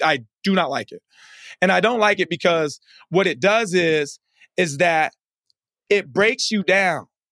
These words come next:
and it puts a limit on where you're going. And I'm gonna give everything I got in it. And I know if I give my best effort, every ounce of me, if I fail, then it wasn't meant for me. And that's okay.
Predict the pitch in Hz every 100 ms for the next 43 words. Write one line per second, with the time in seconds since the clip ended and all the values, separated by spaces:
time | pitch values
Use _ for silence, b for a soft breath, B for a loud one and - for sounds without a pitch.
0 | _ _ - 180 180 - 233 233 165 185
1 | 208 180 160 151 160 170 156 131 151 156
2 | 113 _ - B 180 196 247 220 185 185
3 | 190 226 220 202 160 180 214 202 165 165
4 | 180 233 247 214 175 208 214 175 180 180
5 | 120 175 202 - 175 185 202 214 - 180
6 | 233 233 - 170 202 202 185 185 208 247
7 | B B - 185 - 185 233 269 - 202
8 | 220 269 330 349 _ _ _ _ _ b
9 | - 233 254 196 262 247 160 247 - 196
10 | 160 98 _ _ _ _ _ _ _ _
11 | _ _ _ _ _ - 214 262 285 262
12 | - 294 370 127